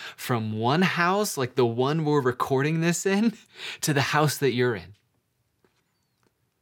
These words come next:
Jesus has no bounds.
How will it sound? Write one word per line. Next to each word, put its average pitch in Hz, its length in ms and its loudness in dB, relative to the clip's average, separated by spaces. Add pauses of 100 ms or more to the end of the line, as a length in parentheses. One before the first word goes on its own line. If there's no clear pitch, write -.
(1900)
Jesus 135 420 -6
has 113 360 -8
no 90 140 -12
bounds. 107 580 -18